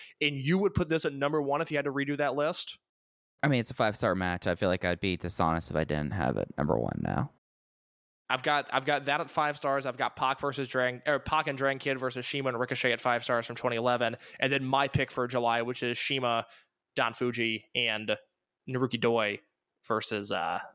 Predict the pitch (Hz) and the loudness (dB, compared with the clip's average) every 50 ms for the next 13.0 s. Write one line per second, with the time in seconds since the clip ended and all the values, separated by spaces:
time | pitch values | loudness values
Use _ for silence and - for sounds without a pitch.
0 | _ _ - 117 107 101 - 131 139 135 117 113 107 127 143 131 113 - 113 113 | _ _ -2 0 0 2 2 2 2 2 0 0 0 0 0 0 0 -2 -2 -2
1 | 120 - - - 117 - 120 113 - - 123 117 110 107 104 104 104 - _ _ | -2 -4 -2 -2 -2 0 0 0 0 0 0 0 0 0 0 -2 -4 -6 _ _
2 | _ _ _ _ _ _ _ _ _ _ _ _ _ _ - - 127 120 - - | _ _ _ _ _ _ _ _ _ _ _ _ _ _ -12 -6 -2 2 4 4
3 | - 135 - 170 160 - - 147 202 277 302 285 226 202 175 277 330 311 311 311 | 4 6 6 6 6 6 4 4 4 4 4 4 2 2 4 2 2 2 0 -2
4 | 214 - - - 190 254 294 262 - 180 165 165 - 180 - - 196 233 - - | -2 -2 -2 0 0 0 0 -2 -2 -2 -2 -2 -2 -2 -4 -4 -2 -2 -2 -2
5 | 214 202 - 175 202 180 185 208 214 202 190 190 208 233 233 - 165 185 185 180 | -4 -4 -2 -2 -2 0 0 -2 0 0 -2 0 0 -2 -2 0 -2 -2 -2 -2
6 | 143 156 170 185 165 156 156 160 175 - 139 165 156 160 147 156 135 135 143 147 | -2 0 0 0 0 0 -2 -4 -6 -2 -2 0 2 4 4 4 4 4 4 4
7 | 123 147 151 135 104 104 113 123 135 131 123 120 - - _ _ - - - 226 | 2 4 4 4 4 4 4 4 4 4 2 0 -2 -8 _ _ -20 -16 -12 -10
8 | 220 190 - 135 151 151 - 151 151 - - - - _ _ _ - - - 151 | -6 -2 2 4 4 6 6 4 2 0 -2 -8 -12 _ _ _ -16 -6 0 2
9 | 165 160 147 127 117 113 117 127 135 139 139 139 135 127 - 147 139 139 151 160 | 2 4 4 2 0 -2 0 0 0 2 2 0 -2 -2 -2 -2 0 2 2 0
10 | 156 147 - 156 147 143 - 156 147 143 131 123 131 120 - 135 131 131 131 - | 0 0 0 -2 -2 -2 -2 0 0 0 0 0 -2 -2 0 0 2 0 0 0
11 | - 165 160 160 156 139 143 139 135 131 131 127 123 - - - 139 135 135 131 | 0 0 2 2 0 0 0 0 0 0 -2 -2 -2 -4 -6 -4 -2 0 0 0
12 | 123 127 127 123 120 131 123 123 120 113 117 - 131 127 127 123 120 120 120 | 0 0 -2 -2 -2 -2 -2 0 0 0 0 2 0 0 2 2 0 -2 -4